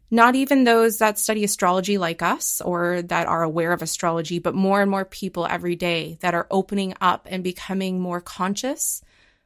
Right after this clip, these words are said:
of needing that balance between the masculine and the feminine.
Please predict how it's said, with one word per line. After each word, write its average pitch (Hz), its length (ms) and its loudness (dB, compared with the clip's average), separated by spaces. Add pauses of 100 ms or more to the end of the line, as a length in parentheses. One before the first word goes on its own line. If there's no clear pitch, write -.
(220)
of 202 360 8
needing 196 580 2
that 170 280 2
balance 170 460 -2
between 180 440 -4
the 170 80 -2
masculine 160 720 -6
and 170 180 -8
the 156 60 -8
feminine. 165 640 -6